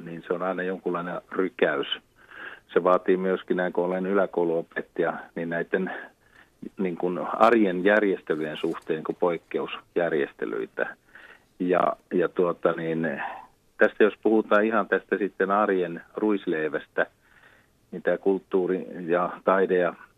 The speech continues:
taitoaineiden niin kun arki on, on sitä, että me toimitaan täällä koulussa ja pyrimme saada sitä tuntiresurssia siihen omaan aineeseen. Ja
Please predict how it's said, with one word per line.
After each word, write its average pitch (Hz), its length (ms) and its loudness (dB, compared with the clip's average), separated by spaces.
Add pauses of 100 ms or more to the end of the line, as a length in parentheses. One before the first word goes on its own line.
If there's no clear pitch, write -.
(100)
taitoaineiden 87 840 0
niin - 120 -10
kun 87 180 -2
arki 95 340 0
on, 85 200 -6 (120)
on 90 160 -8
sitä, 98 300 2
että 87 200 -2
me 87 220 -6 (640)
toimitaan 98 460 2
täällä 80 260 -2
koulussa 113 600 2
ja 92 260 0 (160)
pyrimme 95 400 2
saada 101 360 2
sitä 85 300 -2 (680)
tuntiresurssia 92 1040 2
siihen 90 360 -2
omaan 90 400 0
aineeseen. 82 800 -4
Ja 82 180 -2